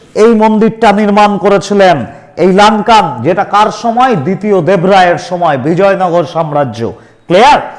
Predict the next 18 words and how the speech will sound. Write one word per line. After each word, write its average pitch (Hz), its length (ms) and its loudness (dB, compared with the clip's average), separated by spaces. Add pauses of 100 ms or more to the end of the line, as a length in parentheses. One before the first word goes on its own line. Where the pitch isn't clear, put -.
(220)
পরের 185 300 2
কোশ্চেন, 170 440 -4 (520)
কোন 311 340 4
প্রাক্তন 285 560 0
মিস 269 320 0
ইন্ডিয়া, 220 640 2
ভালো 233 260 4
করে 233 260 0
দেখো, 185 320 0
প্রাক্তন 220 580 -2
মিস 240 320 -4
ইন্ডিয়া 180 500 -4 (220)
যিনি 202 480 0 (260)
সঙ্গীত 277 540 0
নাটক 269 380 0
একাডেমি 262 420 0
পুরস্কারও 254 640 2
পেয়েছেন 262 580 0